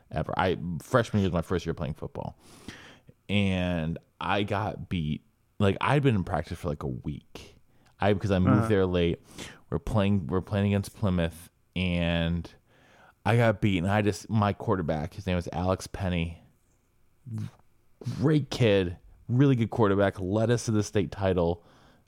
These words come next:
Speaker 1: uh, my junior year. I just, I just got absolutely beat.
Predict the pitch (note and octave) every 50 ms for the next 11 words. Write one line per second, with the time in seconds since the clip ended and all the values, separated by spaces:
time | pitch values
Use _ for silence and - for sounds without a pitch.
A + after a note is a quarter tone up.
0 | - - E2 E2 E2 D#2+ E2+ F2+ F2 - G2 G2+ G2 F#2+ F#2 F2+ F2+ E2+ E2+ E2
1 | E2 D#2+ D#2 D#2+ E2 - _ _ _ - - _ _ _ _ _ _ - - _
2 | _ _ _ _ _ _ _ _ _ - - - - - - - _ _ _ _
3 | _ _ _ _ - C3 A#2 C3 C3+ - - G#2 - _ _ - - - _ -
4 | A#2+ D3 D3 E3 A#2+ - A#2 G#2 A2+ A#2 A2 B2+ A#2 - B2 A#2+ -